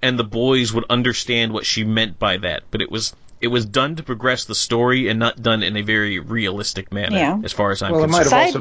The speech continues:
Speaker 3: been
Speaker 2: side
Speaker 3: just
Speaker 2: note.
Speaker 3: the ugliest piece there.
Speaker 2: Side note, those, uh,
Speaker 1: Yeah.
Speaker 2: those Demogorgon minifigs are selling for a lot on eBay.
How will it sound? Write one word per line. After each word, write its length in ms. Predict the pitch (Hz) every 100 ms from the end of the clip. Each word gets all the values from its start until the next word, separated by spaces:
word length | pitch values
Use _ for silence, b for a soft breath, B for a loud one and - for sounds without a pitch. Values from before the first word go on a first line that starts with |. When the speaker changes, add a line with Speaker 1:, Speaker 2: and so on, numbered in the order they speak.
| -
Speaker 3:
been 80 | 311
Speaker 2:
side 120 | 370
Speaker 3:
just 120 | 294
Speaker 2:
note. 160 | 220 -
Speaker 3:
the 40 |
ugliest 480 | 135 117 127 110 -
piece 320 | - 120 113
there. 340 | - 90 95 - _
Speaker 2:
Side 400 | - 269 294 247
note, 260 | 190 180 175
those, 320 | 214 214 190
uh, 180 | 180 127
Speaker 1:
Yeah. 100 | 101
Speaker 2:
those 340 | - 190 175
Demogorgon 760 | 160 202 208 196 190 180 170 156 b b b
minifigs 720 | 185 208 208 180 165 160 160 -
are 180 | 180 165
selling 420 | - 175 175 180
for 200 | - 156
a 80 | 139
lot 420 | 151 160 147 151
on 140 | 147
eBay. 500 | 135 151 131 127 -